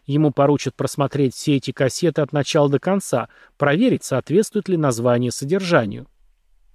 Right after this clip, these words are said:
Бэнкс заглянул в платяной шкаф. Костюмы, рубашки, платья, туфли, по большей части все женское, ничего из того, что он рассчитывал обнаружить.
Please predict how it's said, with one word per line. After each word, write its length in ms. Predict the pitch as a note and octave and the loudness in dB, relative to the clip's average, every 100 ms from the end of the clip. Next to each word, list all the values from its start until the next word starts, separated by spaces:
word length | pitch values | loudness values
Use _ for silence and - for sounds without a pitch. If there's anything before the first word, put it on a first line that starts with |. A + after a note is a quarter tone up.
| _ _ _ _ _ _ _ | _ _ _ _ _ _ _
Бэнкс 420 | C#3 B2+ C3 B2 - | -6 -2 -2 -2 -6
заглянул 480 | A#2+ A#2+ B2+ D3 | -4 -2 -2 -2
в 80 | F#3 | -4
платяной 420 | - B2+ C3 B2+ | -4 -4 -2 -2
шкаф. 420 | C#3 - B2 A#2 _ _ _ _ _ _ _ | -4 -4 -6 -8 _ _ _ _ _ _ _
Костюмы, 520 | F#3 E3+ - C4+ G3+ | -2 -2 -2 0 2
рубашки, 500 | C#3 C3 A3+ - - | 2 2 2 0 -6
платья, 420 | - D3 A3 - | -4 0 0 -2
туфли, 420 | A#2+ G3+ A3+ F3 | -6 -6 -8 -8
по 160 | D3 C#3 | -4 -2
большей 300 | C3+ C3 B2 | 0 -2 -4
части 300 | - B2+ - | -6 -6 -8
все 200 | - C3+ | -8 -4
женское, 540 | G#2+ G3 G#3 - E3 - - _ | 0 -2 -2 -4 -6 -6 -20 _
ничего 460 | F#3 G#3+ - F#3 D3 | -2 0 0 2 2
из 120 | - | 0
того, 340 | - C3 G3+ | -2 0 0
что 220 | B3 - C3 | -2 -2 -2
он 120 | D#3 | 0
рассчитывал 560 | D3+ - - C3+ C3 | -2 -4 -4 -4 0
обнаружить. 680 | C3 B2+ D3 D3 G#2+ - - | 0 2 2 2 -2 -10 -20